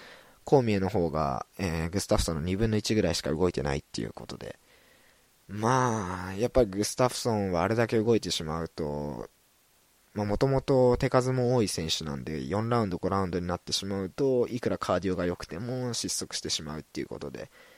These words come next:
まあ、その、無駄に後ろに動くっていうような部分を減らせれば、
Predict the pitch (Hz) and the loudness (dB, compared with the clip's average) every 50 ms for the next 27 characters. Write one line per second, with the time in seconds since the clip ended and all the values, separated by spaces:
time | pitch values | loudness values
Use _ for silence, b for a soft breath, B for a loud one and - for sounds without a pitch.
0 | B B B B B B 117 113 113 - 123 120 117 113 117 113 113 113 110 113 | B B B B B B -4 -2 0 0 0 0 0 0 0 0 -2 -2 -2 -2
1 | 113 117 139 143 151 156 151 147 - - 156 156 160 156 151 156 147 151 147 - | -2 0 0 0 0 0 0 0 0 0 0 0 2 2 0 0 0 -2 -2 -2
2 | - 113 - _ - - 90 90 85 87 92 90 87 82 76 67 - 107 101 90 | -4 -6 -6 _ -8 -6 -4 -4 -4 -4 -6 -6 -8 -8 -10 -8 -8 -8 -6 -6
3 | 101 92 90 82 73 78 - - - 101 101 110 - - 117 120 120 117 117 98 | -4 -6 -6 -6 -6 -6 -6 -6 -4 -2 -4 -2 0 2 2 2 2 2 0 0
4 | 95 95 101 | 0 -2 -4